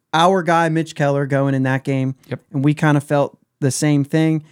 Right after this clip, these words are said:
Speaker 1: He was really in need of a bounce-back start after his last couple that were,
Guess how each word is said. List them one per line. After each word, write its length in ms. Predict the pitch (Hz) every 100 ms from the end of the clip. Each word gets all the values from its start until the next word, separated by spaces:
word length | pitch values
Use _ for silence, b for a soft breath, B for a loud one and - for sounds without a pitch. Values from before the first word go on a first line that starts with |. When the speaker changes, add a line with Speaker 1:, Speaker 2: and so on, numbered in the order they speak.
| b _
Speaker 1:
He 240 | - 233
was 240 | 180 123
really 560 | 123 131 165 175 165 131
in 140 | 143 139
need 180 | 139 135
of 80 |
a 80 | 131
bounce-back 580 | 123 127 127 - 120 117
start 440 | - 131 131 127 -
after 300 | 123 - 131
his 180 | 120 123
last 300 | 135 143 -
couple 460 | 143 135 139 131 b b b
that 160 | 131 -
were, 380 | 135 123 120